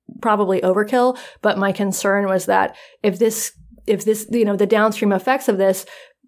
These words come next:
first of all, the, the pipeline also transported jet fuel. Um, nobody's gonna be, you know, panic buying jet fuel. But if people can't, g-, couldn't get to work, um, if air <laughs> traffic controllers or pilots or airline employees couldn't get to work, this could,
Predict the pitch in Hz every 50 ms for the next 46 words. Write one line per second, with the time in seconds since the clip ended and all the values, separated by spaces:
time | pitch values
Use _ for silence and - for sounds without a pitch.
0 | _ - - - 254 254 262 - 196 190 185 190 190 190 185 - 190 185 - -
1 | 202 185 - 196 202 202 196 185 185 185 185 185 - 190 185 185 - 180 180 180
2 | 180 - 180 175 170 170 175 165 170 - - - - - - - 202 - - -
3 | - _ _ 196 190 180 185 202 208 202 202 202 190 190 - 190 185 185 185 185
4 | 196 185 185 - - 185 170 175 160 - 185 175 170 180 180 - 160 170 170 180
5 | 214 208 - 208 - 190 185 180 175 175 202 208 202 202 - - 233 233 220 214
6 | 214 - - 220 214 214 214 208 180 - 208 - 180 - - - - 233 226 220
7 | 214 180 - - 185 175 170 180 202 226 277 302 294 - - - - - - -
8 | - - 202 190 190 185 - - 202 190 - 202 196 - - - - 214 - 233
9 | 233 - 220 208 - 214 196 202 208 208 208 202 190 185 185 - 190 190 190 202
10 | 202 196 196 - 190 185 185 - - 190 190 190 190 196 196 190 190 - 190 190
11 | 185 180 180 - - 190 185 180 185 185 - 190 180 196 233 254 254 220 202 208
12 | - - - - _ _ _ 196 220 214 - - 302 214 208